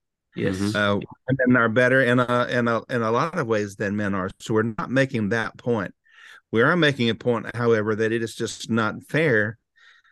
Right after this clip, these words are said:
Speaker 3: for a cyclist, for instance, to be able, who is, um, a transgender person, to be competing as a female whenever there's,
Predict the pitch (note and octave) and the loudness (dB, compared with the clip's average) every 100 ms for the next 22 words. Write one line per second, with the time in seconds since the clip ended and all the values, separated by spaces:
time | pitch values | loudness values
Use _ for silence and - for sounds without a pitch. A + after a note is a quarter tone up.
0 | _ - A#2+ A2 - C#3 D3 A2+ A2 - | _ 2 4 4 2 0 0 -2 -4 -4
1 | - A#2 G#2+ - A2+ - - - G2+ A2 | -2 0 0 -6 -8 -10 -10 -4 -2 0
2 | A2+ A2 G#2 G#2 G2 A2+ A2+ G#2+ - - | 2 2 0 -2 -4 -2 -2 -2 -4 -6
3 | G#2 G2+ - - - G#2+ B2 A2 G2+ A2+ | -4 -4 -6 -12 -10 -4 0 0 0 0
4 | G#2 - - D3+ C#3+ G#2+ G2 F#2+ _ - | 0 -2 -2 -2 -2 -4 -4 -8 _ -20
5 | - - - A2+ A2+ G#2+ G#2+ G#2+ - C3+ | -20 -20 -2 2 2 0 0 0 0 2
6 | A#2+ A2+ A2 G#2+ G#2 - - A2+ G#2 A2 | 4 4 2 -2 -6 -14 -6 -4 0 -2
7 | G#2 _ - A#2 - D3 C3 A2 G#2+ G2+ | -4 _ -16 -12 0 2 4 4 2 -2
8 | A2+ A2 A#2+ A2+ G#2 G#2+ A2 G#2+ G#2 - | -10 -2 2 2 2 2 2 0 -2 -12
9 | - | -16